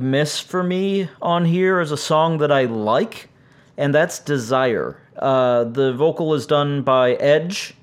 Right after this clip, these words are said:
which it's fine. Edge wants to sing a song, Bono wants to let him. Fine by me. Vocals done by Edge, but he, for some reason, does the entire thing in falsetto,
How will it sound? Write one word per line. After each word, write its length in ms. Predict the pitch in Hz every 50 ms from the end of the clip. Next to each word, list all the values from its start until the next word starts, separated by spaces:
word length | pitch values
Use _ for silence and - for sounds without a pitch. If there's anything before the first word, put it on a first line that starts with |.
| _ _ _
which 220 | - 170 190 - 294
it's 280 | 294 311 247 - -
fine. 420 | - - 139 123 123 131 156 175 165 -
Edge 240 | 131 139 139 135 123
wants 220 | 123 139 135 127 -
to 260 | - 135 127 123 117
sing 220 | - - 127 123 120
a 60 | 113
song, 300 | - 127 131 147 143 123
Bono 220 | 127 123 127 127
wants 220 | 120 127 127 120 -
to 80 | 131
let 180 | 117 127 147 180
him. 120 | 196 180 - - - - - - _ _ _ _ - - - - 156
Fine 260 | 143 - 180 202 233 233
by 120 | 233 220
me. 340 | 220 220 240 220 143 113 - - - - - _ - -
Vocals 420 | 143 135 180 196 190 202 190 185
done 200 | 196 196 185 185
by 160 | 170 175 175 175
Edge, 440 | 170 175 175 165 160 139 123 -
but 120 | - 160 156
he, 160 | 151 170 170
for 160 | 143 170 165
some 240 | 156 - 190 185 185
reason, 280 | 185 180 170 160 170 160
does 200 | 165 160 143 -
the 80 | 160
entire 360 | 147 147 - 156 156 151 147
thing 260 | 143 - 156 151 147 143
in 120 | 139 127
falsetto, 840 | - - 131 117 117 - - 190 202 233 254 254 247 262 226 -